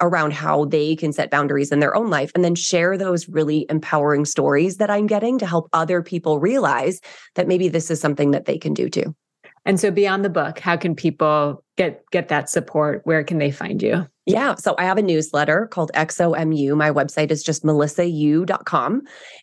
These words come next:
Speaker 1: And I offer all kinds of boundary advice and life advice and relationships. And I talk about recovery and addiction and all kinds of subjects. I'm, of course, on Instagram talking about boundaries all the time, also at Melissa Yu,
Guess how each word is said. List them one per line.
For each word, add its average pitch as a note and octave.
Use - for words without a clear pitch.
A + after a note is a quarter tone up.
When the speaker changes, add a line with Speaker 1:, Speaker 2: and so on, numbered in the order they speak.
Speaker 1:
And E3+
I D#3+
offer D3+
all F3
kinds F3
of D3
boundary D3
advice E3+
and C#3
life E3+
advice D#3
and C#3
relationships. F3
And C#3
I -
talk D3
about C#3+
recovery D#3+
and C#3
addiction E3+
and D3+
all A3
kinds E3
of C#3+
subjects. A2
I'm, D#3+
of D#3
course, E3+
on E3+
Instagram D#3+
talking D#3
about C#3+
boundaries D3
all G3+
the E3+
time, D#3
also E3
at D3+
Melissa D3+
Yu, C#3+